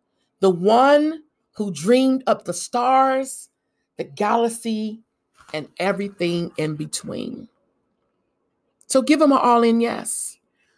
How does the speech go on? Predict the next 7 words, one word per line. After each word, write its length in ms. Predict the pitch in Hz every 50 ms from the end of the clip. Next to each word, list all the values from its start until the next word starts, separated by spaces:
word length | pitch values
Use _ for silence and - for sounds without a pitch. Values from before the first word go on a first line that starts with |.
| _ _ _
Prepare 680 | - - 202 190 - - - 185 180 185 180 180 180
to 260 | 180 - - - _
activate. 680 | 143 143 151 - - 151 - - - - - - - - _ _ _ _ _ _ _ _ _ _ _ -
With 180 | 208 262 -
that 220 | 349 349 359 349 339
being 260 | 359 339 339 349 349
said, 540 | 349 - - 202 180 170 165 170 180 -